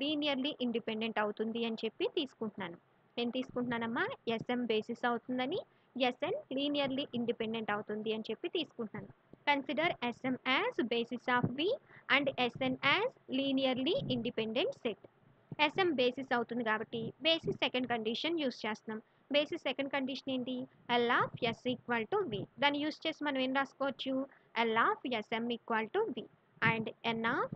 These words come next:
S M. N of S M అంటే number of elements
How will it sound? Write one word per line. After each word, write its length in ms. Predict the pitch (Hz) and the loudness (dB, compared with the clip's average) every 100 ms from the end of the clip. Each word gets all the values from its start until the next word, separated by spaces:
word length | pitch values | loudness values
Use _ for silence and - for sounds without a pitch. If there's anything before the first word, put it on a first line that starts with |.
| 240 220 | -4 -4
S 80 | - 226 | -4 -6
M. 40 | 208 - 240 | -6 -6 -2
N 40 | 233 | 0
of 80 | 254 254 240 | 0 -2 -2
S 40 | 254 | -2
M 60 | 240 | 0
అంటే 180 | 247 349 508 - _ - 247 | -2 -2 -4 -6 _ -2 0
number 300 | 240 247 247 247 | 2 4 4 4
of 160 | 370 494 - 254 | 2 0 0 2
elements 440 | 240 240 240 - | 2 0 -2 0